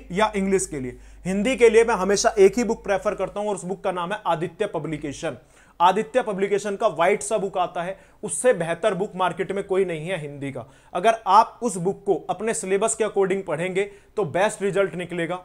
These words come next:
आप उस बुक को ले लीजिएगा। और इंग्लिश की बात करूं तो नीतू सिंह का जो वॉल्यूम वन है, ठीक है, वॉल्यूम वन बुक उससे बेहतर नहीं है इंग्लिश में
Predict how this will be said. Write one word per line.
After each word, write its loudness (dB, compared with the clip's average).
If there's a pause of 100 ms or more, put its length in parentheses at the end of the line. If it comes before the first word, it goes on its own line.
(120)
आप 2
उस -6
बुक -4
को -2
ले -2
लीजिएगा। -6 (240)
और 4
इंग्लिश -2
की -2
बात 4
करूं -2 (220)
तो -2
नीतू -2
सिंह -2
का 0
जो 0
वॉल्यूम 0
वन 0
है, -8 (240)
ठीक 0
है, 2
वॉल्यूम 4
वन 2 (100)
बुक -4 (200)
उससे 0
बेहतर 0
नहीं -6
है -10
इंग्लिश 2
में 0